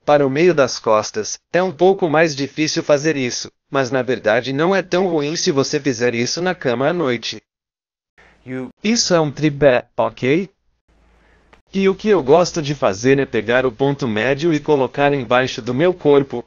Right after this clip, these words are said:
Speaker 1: ok? Estou deitada na cama com meu travesseiro.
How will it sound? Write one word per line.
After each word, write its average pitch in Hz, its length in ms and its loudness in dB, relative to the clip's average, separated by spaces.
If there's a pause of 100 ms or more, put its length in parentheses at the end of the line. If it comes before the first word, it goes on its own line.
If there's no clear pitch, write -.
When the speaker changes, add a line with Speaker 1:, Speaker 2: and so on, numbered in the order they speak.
Speaker 1:
ok? 170 540 -4 (800)
Estou 185 380 2
deitada 143 500 2
na 143 140 2
cama 160 400 2
com 160 160 2
meu 139 180 2
travesseiro. 147 840 0